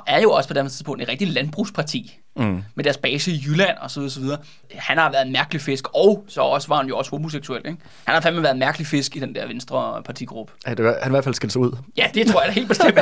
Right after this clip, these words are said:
Speaker 1: <laughs> helt bestemt, han har. Også i forhold til nogle af de andre statsminister, der kommer bagefter, som er sådan folk, der kommer faktisk fra landbrugsområder,
Speaker 2: Ja.
Speaker 1: og kommer ud fra Vestjylland og sådan noget, ikke?
Speaker 2: Ja.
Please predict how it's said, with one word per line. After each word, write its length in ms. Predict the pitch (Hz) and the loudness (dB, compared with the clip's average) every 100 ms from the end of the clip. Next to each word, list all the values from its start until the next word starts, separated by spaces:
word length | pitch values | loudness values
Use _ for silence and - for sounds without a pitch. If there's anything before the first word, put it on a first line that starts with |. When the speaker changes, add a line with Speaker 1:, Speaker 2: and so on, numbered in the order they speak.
| 247 | 6
Speaker 1:
<laughs> 200 | - 220 | 6 4
helt 100 | 220 196 | 4 2
bestemt, 280 | - 170 | 2 2
han 140 | 143 - | 2 2
har. 220 | 156 - 220 139 262 220 | 2 2 2 0 -4 2
Også 200 | 160 180 | 2 4
i 40 | |
forhold 180 | 170 160 | 6 6
til 80 | 160 | 6
nogle 100 | 151 139 | 2 4
af 40 | |
de 40 | 127 | 2
andre 120 | 160 | 2
statsminister, 400 | 156 135 139 127 | 0 -2 -4 -6
der 40 | 120 | -6
kommer 160 | 123 | -6
bagefter, 360 | 123 139 127 127 | 0 0 0 -6
som 140 | 127 120 | -6 -2
er 120 | 160 | -2
sådan 220 | 175 147 | -2 -4
folk, 200 | 151 - | -2 0
der 60 | 131 | 0
kommer 260 | 147 135 | -2 -2
faktisk 260 | - 101 - | -4 -4 -6
fra 80 | 113 | -6
landbrugsområder, 720 | 110 - 101 90 - - - | -6 -10 -14 -14 -14 -16 -4
Speaker 2:
Ja. 40 | 101 | 0
Speaker 1:
og 60 | |
kommer 160 | 156 151 | 2 0
ud 60 | |
fra 80 | 143 | -2
Vestjylland 460 | 123 123 123 117 - | -2 -4 0 0 0
og 100 | - | -6
sådan 140 | - 82 | -10 -10
noget, 120 | 151 | -6
ikke? 120 | |
Speaker 2:
Ja. 60 | 175 | -6